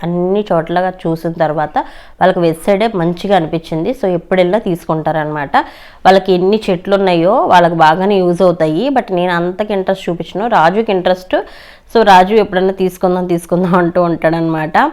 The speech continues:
ఇంక ఇలానే చూస్తూ ఉంటే రా-, జటిల్కి కొన్ని ప్లేయింగ్, ఇవి కనిపించినాయి. So అవి కూడా తీసేసుకున్నాం అనమాట. లూడో ఇవన్నీ వుడ్వి, and ఇవి వచ్చేసి గాజువి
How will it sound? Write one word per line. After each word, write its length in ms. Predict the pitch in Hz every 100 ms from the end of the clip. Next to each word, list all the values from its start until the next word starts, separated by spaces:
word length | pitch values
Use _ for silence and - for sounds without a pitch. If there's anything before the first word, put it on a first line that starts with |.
| - _ _ - 185
ఇంక 140 | 202
ఇలానే 400 | 190 196 226 247 208
చూస్తూ 300 | 202 - 226
ఉంటే 640 | 208 196 269 359 294 190 170
రా-, 260 | 165 -
జటిల్కి 540 | 160 180 220 226 233 269
కొన్ని 440 | 190 180 175 170
ప్లేయింగ్, 880 | 165 180 180 208 214 185 170 160 160 - - -
ఇవి 180 | 185 202
కనిపించినాయి. 580 | 202 180 180 180 180 220
So 160 | 240 202
అవి 200 | 170 180
కూడా 160 | 202
తీసేసుకున్నాం 720 | 190 175 175 180 - 165 156 156
అనమాట. 240 | 151 151
లూడో 420 | 202 165 170 175
ఇవన్నీ 380 | 170 160 160 175
వుడ్వి, 560 | 170 156 160 160 247 302 - - -
and 140 | 208
ఇవి 100 | 226
వచ్చేసి 480 | 214 214 226 208 214
గాజువి 760 | 233 190 170 180 190 202 285